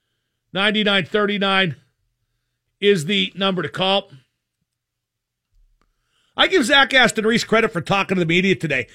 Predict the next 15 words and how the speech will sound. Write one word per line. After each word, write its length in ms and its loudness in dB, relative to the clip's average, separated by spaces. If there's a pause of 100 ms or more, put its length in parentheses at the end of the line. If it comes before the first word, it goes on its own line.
(140)
That's 220 0
all 180 0
over 200 2
Twitter 320 0
now 220 -2
that, 260 -6
uh, 180 -2 (500)
Tom 280 -2
Wilson 320 -2
did 160 -2
not 340 -2 (460)
reach 260 0
out 240 2
to 160 0
him 160 -2